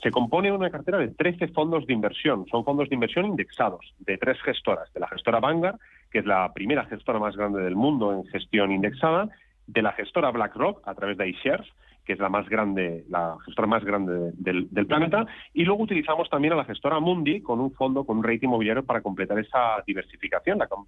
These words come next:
la, la cartera se compone en un cincuenta por ciento de renta fija y un cincuenta por ciento de renta variable. Nosotros creemos que en todas las carteras, y así está presente, la combinación de los activos de renta fija y renta variable,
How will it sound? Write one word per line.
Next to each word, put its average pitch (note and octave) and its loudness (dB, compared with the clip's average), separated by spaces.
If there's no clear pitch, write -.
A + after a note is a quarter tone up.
la, G2 -6
la G2+ -2
cartera A2+ 0
se C3 0
compone C3+ 0
en C3+ 2
un D3+ 0
cincuenta C#3 0
por C3 -4
ciento C#3+ 0
de A2 2
renta D3 2
fija E3 0
y B2+ 2
un E3+ 0
cincuenta C#3 0
por G#2+ -2
ciento A#2+ -2
de B2 4
renta G2+ 0
variable. G#2+ 0
Nosotros C#3 0
creemos E3+ 0
que - -6
en G#2 0
todas C#3+ 2
las C3+ -2
carteras, - -2
y F#2+ -6
así - -6
está A#2 0
presente, G#2 -2
la G#2+ 2
combinación G#2 2
de F3 2
los D#3 0
activos B2+ 0
de G#2 2
renta C#3+ 2
fija - -4
y - -4
renta A2 2
variable, G2 0